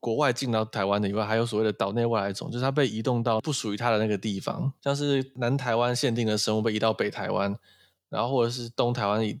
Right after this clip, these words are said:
移动到西台湾这样子。然后像翡翠树蛙，它其实被移到阳明山变外来种。那大家可能想说，就是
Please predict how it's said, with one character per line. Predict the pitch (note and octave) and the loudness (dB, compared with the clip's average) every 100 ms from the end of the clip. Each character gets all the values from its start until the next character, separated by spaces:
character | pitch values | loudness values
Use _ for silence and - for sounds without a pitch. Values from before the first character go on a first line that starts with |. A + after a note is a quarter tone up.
| - | -6
移 | A#2 | -2
动 | A2+ A2+ | 0 2
到 | A2 | 0
西 | A2 - | 0 -2
台 | G#2 G#2 | 0 0
湾 | G2 F#2+ | 2 2
这 | G2 | 0
样 | G2+ A2 | -2 -6
子。 | - | -6
然 | A#2+ | -2
后 | |
像 | E3 | 0
翡 | E3+ C#3+ | 0 0
翠 | D3 | -2
树 | D3 | 0
蛙， | C#3 | 0
它 | C3+ | 0
其 | A#2 | 0
实 | A2+ | 0
被 | B2+ | 0
移 | A2 | 2
到 | A#2 | 2
阳 | G#2+ | 2
明 | G2+ G2+ | 0 0
山 | A2+ G#2+ | 0 0
变 | A2 | 0
外 | G#2+ G2+ | 0 -2
来 | G#2+ | -4
种。 | C3+ C#3 - - _ _ _ _ - | -4 -6 -10 -20 _ _ _ _ -6
那 | B2 | -4
大 | B2+ B2+ | 0 0
家 | |
可 | B2+ | 0
能 | A2 | -2
想 | A2+ | -2
说， | F#2+ A2+ | 0 0
就 | A2+ A2 | 2 0
是 | A2 G#2+ A2 | 2 2 0